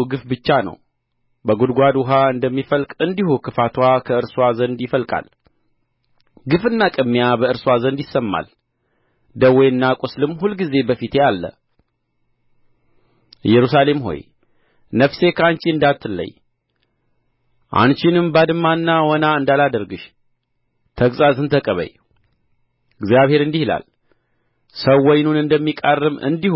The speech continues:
ከእስራኤል የቀሩትን ፈጽሞ ይቃርሙአቸዋል። እጅህንም እንደ ለቃሚ ወደ እንቅብ ዘርጋ። ይሰሙኝ ዘንድ ለማን እናገራለሁ?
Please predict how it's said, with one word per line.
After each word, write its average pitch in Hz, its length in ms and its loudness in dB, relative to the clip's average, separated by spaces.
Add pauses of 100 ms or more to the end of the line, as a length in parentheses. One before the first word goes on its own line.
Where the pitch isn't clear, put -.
(160)
ከእስራኤል 127 600 0
የቀሩትን 131 580 -2
ፈጽሞ 160 440 -2
ይቃርሙአቸዋል። 123 840 -2 (1300)
እጅህንም 131 580 2
እንደ 131 220 0
ለቃሚ 131 440 0 (300)
ወደ 110 220 -2
እንቅብ 135 360 -4 (340)
ዘርጋ። 143 260 0 (1400)
ይሰሙኝ 196 400 2
ዘንድ 147 280 0
ለማን 190 280 0
እናገራለሁ? 117 640 -2